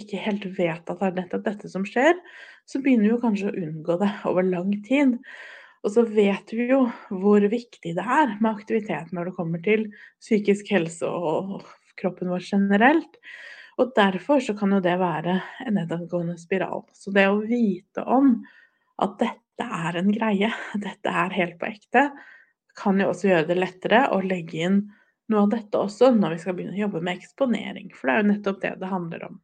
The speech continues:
Så grunn nummer to, det er jo angst for angsten eller frykt for bevegelse.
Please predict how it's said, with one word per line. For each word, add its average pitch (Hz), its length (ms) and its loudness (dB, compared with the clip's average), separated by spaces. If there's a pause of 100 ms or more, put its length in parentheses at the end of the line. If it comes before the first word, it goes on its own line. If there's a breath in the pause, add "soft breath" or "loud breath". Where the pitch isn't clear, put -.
(1500 soft breath)
Så 247 140 6 (1080)
grunn 202 220 6
nummer 208 280 6
to, 370 340 6 (500 loud breath)
det 247 100 6
er 208 120 6
jo 208 80 4 (100)
angst 165 320 -10
for 208 160 0
angsten 170 560 -4
eller 180 200 -4
frykt - 640 -14
for 165 200 -4
bevegelse. 175 720 -10